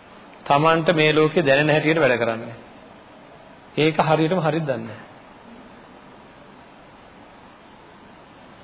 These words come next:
නේද? මේ කල්පනාව හරි අපිට එන්න ඕන ඉස්සෙල්ලාම. මට මේ ලෝකේ දැනෙන, තේරෙන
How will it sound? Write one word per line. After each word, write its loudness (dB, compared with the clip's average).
නේද? -4
මේ -2
කල්පනාව 4
හරි 6
අපිට 0
එන්න 2
ඕන -2
ඉස්සෙල්ලාම. -4
මට 2
මේ 4
ලෝකේ 0
දැනෙන, 2
තේරෙන 0